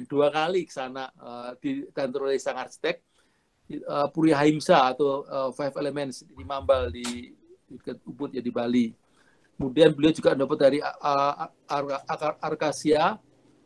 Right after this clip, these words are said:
untuk, eh, bangunan resort dan untuk bangunan sustainable. Kemudian dapat penghargaan Trihita Karana, kemudian, eh, dapat B C I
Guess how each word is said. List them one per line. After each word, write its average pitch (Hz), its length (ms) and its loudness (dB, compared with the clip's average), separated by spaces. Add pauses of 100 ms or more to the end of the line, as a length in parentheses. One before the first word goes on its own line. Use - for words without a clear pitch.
untuk, 156 640 -2 (320)
eh, 143 480 -2 (480)
bangunan 143 560 -6 (480)
resort 175 560 2
dan 143 160 2
untuk 147 320 -2 (160)
bangunan 147 320 -2
sustainable. 135 720 2
Kemudian 135 280 -2
dapat 143 280 2 (160)
penghargaan 139 400 0
Trihita 139 400 -2
Karana, 143 600 0 (720)
kemudian, 143 640 -2
eh, 147 240 4
dapat 139 320 0
B - 80 -2
C 165 220 -2
I 160 300 4